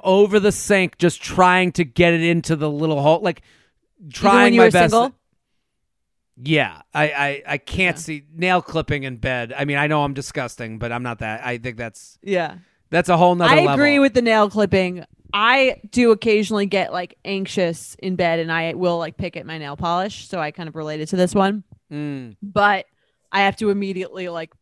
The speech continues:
Speaker 2: toss it. It's gross, but, like, I do
Speaker 1: So
Speaker 2: it 'cause I get, like,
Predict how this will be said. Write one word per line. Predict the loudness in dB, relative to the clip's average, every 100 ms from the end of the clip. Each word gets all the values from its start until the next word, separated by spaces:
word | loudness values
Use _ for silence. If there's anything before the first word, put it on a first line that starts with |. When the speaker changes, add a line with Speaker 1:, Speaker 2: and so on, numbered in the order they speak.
| _ _ _ _ _ _ _ _
Speaker 2:
toss | -2 0 0 2
it. | 2
It's | 2 0
gross, | 2 4 4 -2 -12 -20 _ _ _ -6
but, | -2
like, | 0 2
I | 4
do | 6
Speaker 1:
So | 6
Speaker 2:
it | 4 -2
'cause | -2
I | -2
get, | -2 -4
like, | -6 -8